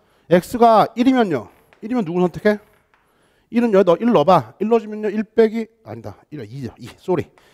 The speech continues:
X가 이야. 이면 이 넣어봐. 이 빼기 얼마입니까? 일 나오잖아요. 이 컴마 일. 이라고 하는 애가 누구 선택한 거야? 일이라고 하는 애를 선택한 거야. 그래서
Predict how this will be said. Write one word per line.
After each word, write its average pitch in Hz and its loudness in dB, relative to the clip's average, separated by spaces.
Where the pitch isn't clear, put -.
X가 190 2
이야. 185 2
이면 202 0
이 202 0
넣어봐. 202 2
이 175 -6
빼기 202 2
얼마입니까? 160 0
일 214 -4
나오잖아요. 185 0
이 175 -10
컴마 196 0
일. 247 -6
이라고 247 2
하는 233 0
애가 175 0
누구 185 -14
선택한 196 -4
거야? 254 0
일이라고 254 0
하는 208 2
애를 185 -4
선택한 208 -10
거야. 131 -4
그래서 202 0